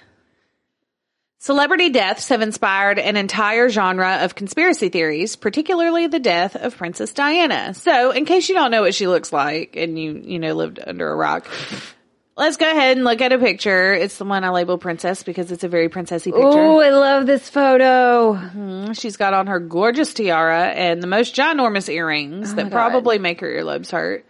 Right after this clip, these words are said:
Speaker 2: She's amazing.
Speaker 1: And her megawatt smile.
Speaker 2: I love her. She's fantastic.
Speaker 1: She
Speaker 2: Did
Speaker 1: always
Speaker 2: she ever
Speaker 1: looks
Speaker 2: do
Speaker 1: so
Speaker 2: anything wrong? Ever in
Speaker 1: Uh,
Speaker 2: her life?
Speaker 1: yeah, because she's a people. Um,
Speaker 2: Well, true.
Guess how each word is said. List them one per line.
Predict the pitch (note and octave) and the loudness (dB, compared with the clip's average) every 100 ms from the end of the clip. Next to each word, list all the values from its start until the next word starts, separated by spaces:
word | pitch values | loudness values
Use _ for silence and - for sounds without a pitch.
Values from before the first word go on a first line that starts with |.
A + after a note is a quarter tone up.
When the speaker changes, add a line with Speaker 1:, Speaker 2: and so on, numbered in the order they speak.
| - | -14
Speaker 2:
She's | - B3 C4+ | -2 0 2
amazing. | E4 C4+ G#3+ G#3 A3 G#3 G3+ G#3 | 4 4 2 -2 -2 -2 -2 -4
Speaker 1:
And | G#3 A3 | -2 0
her | A3+ | 0
megawatt | G#3+ F#3+ F#3+ F3+ C#3+ | 0 2 2 2 0
smile. | G3+ E3+ D#3 D#3+ D#3+ E3+ F3+ | -2 0 2 0 0 0 -2
Speaker 2:
I | G3+ A3+ | 0 2
love | B3+ A#3+ A#3 | 4 4 2
her. | A#3+ A#3 G#3 G3+ G#3 G#3+ - _ _ _ _ | 2 2 4 4 2 0 -8 _ _ _ _
She's | - - G3 | -16 -10 -8
fantastic. | - F3 F3 D3 - - - - _ _ _ _ E3+ | -4 -4 -4 -6 -10 -16 -18 -20 _ _ _ _ -20
Speaker 1:
She | - - | -16 -16
Speaker 2:
Did | _ _ _ _ | _ _ _ _
Speaker 1:
always | G#3 G#3 G#3+ | -2 0 2
Speaker 2:
she | C#4+ | 2
ever | C#4+ F4 | 2 4
Speaker 1:
looks | F4+ | 4
Speaker 2:
do | E4+ | 4
Speaker 1:
so | B3+ | 4
Speaker 2:
anything | B3 B3+ B3+ A3+ | 2 2 2 2
wrong? | F#3+ D3 A2+ E3+ - | 2 2 0 -8 -2
Ever | G#3 A3+ F4+ G4 _ - | 0 2 0 0 _ -4
in | G4+ | 0
Speaker 1:
Uh, | F4 | 2
Speaker 2:
her | |
life? | E4+ E4 F4+ | 2 2 0
Speaker 1:
yeah, | G#3 G3 | -2 -2
because | F#3+ F#3+ F#3 | 0 -2 -4
she's | - F#3+ | -6 -8
a | |
people. | A#3+ F#3+ F3 G#3+ - - - - | -6 -6 -8 -10 -14 -20 -20 -6
Um, | A3 A3 F#3+ E3+ | -2 0 -2 0
Speaker 2:
Well, | C4+ A3+ | 0 0
true. | - - | -2 -8